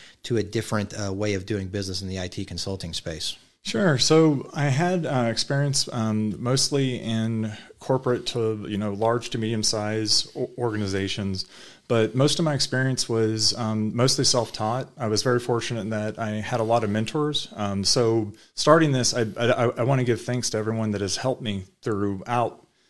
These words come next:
Speaker 2: this journey, 'cause that's kind of what it is. And, um, really, uh,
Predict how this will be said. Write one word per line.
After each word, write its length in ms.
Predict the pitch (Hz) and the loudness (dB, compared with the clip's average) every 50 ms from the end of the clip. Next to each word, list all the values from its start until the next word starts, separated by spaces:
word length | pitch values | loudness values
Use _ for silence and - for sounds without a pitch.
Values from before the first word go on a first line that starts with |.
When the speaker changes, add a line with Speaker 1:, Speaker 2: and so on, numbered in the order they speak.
| _ _ - | _ _ -20
Speaker 2:
this 400 | 139 107 117 120 110 - - - | -6 0 2 2 4 4 2 0
journey, 420 | - 110 117 131 151 131 113 107 | 0 0 2 2 2 0 -2 -4
'cause 180 | 104 - 110 101 | -4 -4 -2 0
that's 200 | 110 107 - - | 0 0 0 -2
kind 220 | - 127 127 117 | -2 0 -2 0
of 80 | 101 104 | 0 0
what 100 | 113 98 | -2 0
it 80 | 90 | 0
is. 320 | 92 110 117 110 101 95 - | 2 2 2 2 2 0 0
And, 420 | - - 104 104 101 101 101 95 | -2 -2 -2 -2 0 0 0 0
um, 360 | 101 101 101 104 104 101 101 - | 0 0 0 0 -2 -2 -4 -4
really, 520 | - 120 139 151 151 151 143 131 120 123 - - _ _ _ _ _ _ _ - 127 | 0 2 4 4 4 4 4 2 0 -2 -8 -18 _ _ _ _ _ _ _ -2 0
uh, 340 | 120 117 113 113 113 110 | 2 2 2 2 2 0